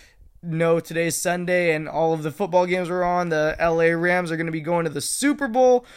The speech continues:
which is gonna be a badass Super Bowl. My friends are already talking in the group chat about how they're gonna sell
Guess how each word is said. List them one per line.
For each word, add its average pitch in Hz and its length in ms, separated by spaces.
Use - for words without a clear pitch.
which 165 160
is 165 80
gonna 175 180
be 160 140
a 143 80
badass 170 880
Super 185 380
Bowl. 165 380
My 160 240
friends 175 320
are 160 80
already 160 220
talking 165 260
in 160 60
the 151 60
group 147 180
chat 151 200
about 147 240
how 147 220
they're 147 100
gonna 147 200
sell 151 420